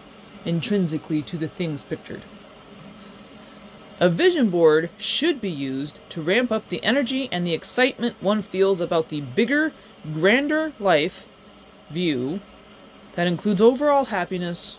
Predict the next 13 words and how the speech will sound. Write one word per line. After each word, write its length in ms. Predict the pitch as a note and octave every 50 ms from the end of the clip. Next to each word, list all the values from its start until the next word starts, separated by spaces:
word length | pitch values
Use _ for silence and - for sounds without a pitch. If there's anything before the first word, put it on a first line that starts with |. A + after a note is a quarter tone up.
| - - -
overall 460 | F3+ G#3 G#3+ C4 C#4 C#4 C4+ B3+ A#3+
abundance, 680 | G3 D#3 E3+ D#3 D3 C#3+ D3 F3 F#3 - - - - - - - - - - - - - - - - - - - - - -
and 120 | - F#3 F3
overall 560 | D#3+ F#3+ F#3+ F3 G#3+ A3 G#3 G3+ G3+ G3+ F#3+
harmony. 560 | D3+ - G3+ G#3 F#3 E3 C#3 A#2 - - - - - - - - - - - - - - - - - - - - - - - - - - - - - - - - - - - - -
The 100 | F#3 F#3+
specifics 680 | - - - A#3+ - - - F#4 - F#4+ - - -
on 140 | A#3 G#3+ F#3+
the 80 | F3+
vision 320 | E3 D#3 D#3 C3+ D3 C#3+ C3
board 380 | B2 B2+ C3 C3+ D3+ F3+ F#3+ - - - - - - -
should 420 | - - - F#3 D#3 C3+ C3+ C#3+
not 440 | D#3 F#3+ B3+ C#4+ A3+ - - - -